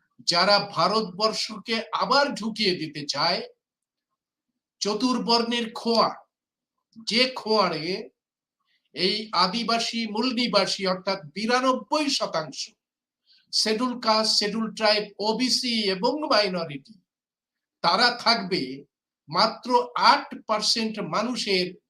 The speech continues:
পদলেহন করবে। এই প্রথাতে যারা বিশ্বাস করে তারা ভারতের মসনদ দখল করে নিয়েছে। ফলে কি হয়েছে? ভারতের যে সংবিধান,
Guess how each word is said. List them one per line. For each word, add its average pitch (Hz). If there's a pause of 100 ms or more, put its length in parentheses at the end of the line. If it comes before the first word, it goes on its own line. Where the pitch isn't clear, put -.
(260)
পদলেহন 220
করবে। 170 (920)
এই 285
প্রথাতে 262
যারা 208
বিশ্বাস 214
করে 170 (520)
তারা 202
ভারতের 208 (380)
মসনদ 190 (140)
দখল 185
করে 139
নিয়েছে। 104 (1900)
ফলে 254
কি 277
হয়েছে? 220 (880)
ভারতের 262
যে 226
সংবিধান, 208